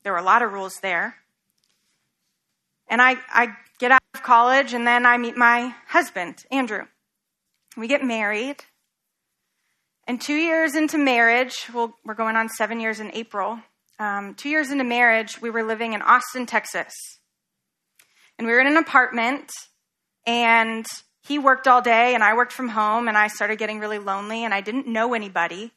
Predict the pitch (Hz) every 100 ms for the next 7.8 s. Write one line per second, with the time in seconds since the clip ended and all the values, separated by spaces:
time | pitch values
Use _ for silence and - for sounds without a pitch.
0 | _ _ _ _ _ _ _ - 214 214
1 | 214 202 - _ 226 226 196 208 240 233
2 | 208 196 185 - - 214 214 214 226 233
3 | 214 196 185 180 - _ _ _ _ _
4 | - 208 220 233 233 233 214 - 220 180
5 | 180 - - - - _ _ _ _ _
6 | _ _ _ _ _ 226 226 226 214 226
7 | 240 262 196 220 202 185 208